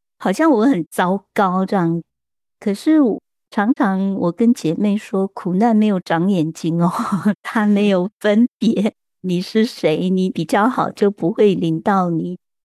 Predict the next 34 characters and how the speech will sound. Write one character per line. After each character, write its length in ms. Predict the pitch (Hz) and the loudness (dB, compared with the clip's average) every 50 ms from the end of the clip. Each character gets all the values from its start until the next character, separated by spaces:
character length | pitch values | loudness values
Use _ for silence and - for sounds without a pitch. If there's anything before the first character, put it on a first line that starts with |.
| _ _ | _ _
第 120 | - 269 294 | 0 2 2
二 160 | 294 269 254 | 4 2 2
个， 540 | 247 - _ 196 175 175 185 190 - - - - _ _ _ _ _ | 0 -2 _ 2 2 2 2 0 -2 -4 -8 -10 _ _ _ _ _
姐 160 | - 202 180 | 0 0 2
妹 200 | 196 226 254 240 | 4 2 2 2
开 220 | 240 - 262 220 | 2 2 2 2
始 220 | 240 - - 170 156 | 2 0 -2 -4 -2
意 180 | - - 202 | 0 -2 -2
识 220 | 202 - - 190 185 | -2 -2 -6 -8 -6
到， 500 | - 202 185 175 165 160 175 - 247 - _ _ _ _ | -2 0 0 2 0 0 -2 -4 -8 -14 _ _ _ _
可 140 | - 208 196 | -2 0 0
能 200 | 196 202 208 220 | 2 2 0 -2
刚 220 | 233 - 262 247 254 | 0 0 2 2 4
开 180 | 285 294 262 | 4 4 2
始 400 | 262 - - - 165 165 - 214 208 | 0 -2 -6 -6 -6 -6 -6 -8 -12
面 260 | - - 208 240 226 208 | -6 0 2 2 2 4
对 180 | - 214 202 | 4 2 0
苦 240 | - _ - 165 165 | 0 _ -6 -6 -4
难 200 | 175 196 196 185 | -2 0 0 0
的 140 | 175 175 185 | 0 0 -2
时 160 | 185 - - | -2 -4 -4
候， 100 | 170 170 | -4 -4
她 320 | 170 - - - 196 208 | -6 -6 -4 -2 -2 -2
会 220 | 208 - 202 196 185 | 2 2 2 2 2
觉 180 | - - 156 | 0 -6 -6
得 160 | 165 - 151 175 | -4 -2 -4 -4
上 300 | - - 185 175 175 165 | -2 -4 -2 -2 -2 0
帝 100 | 190 180 | -2 -2
不 240 | 156 - _ 165 | -2 -4 _ -2
爱 260 | 165 160 180 185 165 151 | 0 2 2 2 0 0
他 300 | - - - 170 147 135 | -4 -6 -6 -4 -4 -2
们， 220 | 147 151 165 180 | -4 -4 -6 -8
上 340 | 175 - - - 190 185 180 | -12 -6 -2 -2 0 0 0
帝 220 | - 185 180 165 | -2 -2 -4 -4